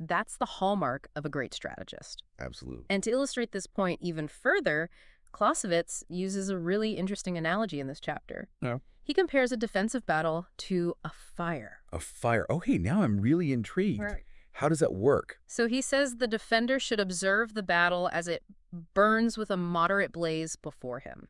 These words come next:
Speaker 2: Okay.
Speaker 1: The idea is... You don't want to let the fire rage out of control,
Speaker 2: Okay.
Speaker 1: but you also don't want to extinguish it prematurely.
Speaker 2: So you're letting the enemy expend their energy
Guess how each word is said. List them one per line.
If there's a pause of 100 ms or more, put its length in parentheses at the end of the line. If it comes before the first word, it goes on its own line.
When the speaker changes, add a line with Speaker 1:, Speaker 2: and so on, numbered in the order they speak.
(140)
Speaker 2:
Okay.
Speaker 1:
The
idea
is... (320)
You
don't
want
to
let
the
fire
rage
out
of
control, (160)
Speaker 2:
Okay. (220)
Speaker 1:
but
you
also
don't
want
to
extinguish
it
prematurely. (320)
Speaker 2:
So
you're
letting
the
enemy
expend
their
energy